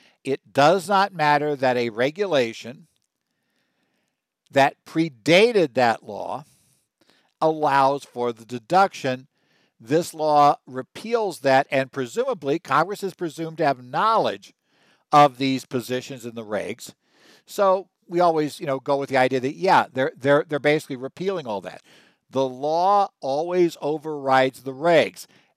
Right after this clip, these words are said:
And as I said, you need to check the date of regs and check your law. You know,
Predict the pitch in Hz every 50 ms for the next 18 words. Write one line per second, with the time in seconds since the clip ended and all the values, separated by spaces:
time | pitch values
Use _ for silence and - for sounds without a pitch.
0 | _ - - 143 139 143 170 - 175 151 151 147 156 151 147 143 - - 170 143
1 | 131 113 120 117 113 117 123 131 139 143 - 180 160 - - - 156 143 143 156
2 | 156 - _ - 135 127 107 95 - 113 117 117 131 151 196 208 185 180 175 160
3 | 156 151 147 143 143 135 135 127 - - _ _ _ _ _ _ _ _ - 131
4 | 139 143 165 185 196 185 - - 170 165 165 _ - 160 151 139 135 131 135 139
5 | 135 123 104 90 - - _ _ _ _ _ _ _ _ _ _ _ _ _ _
6 | _ _ _ - 113 98 98 107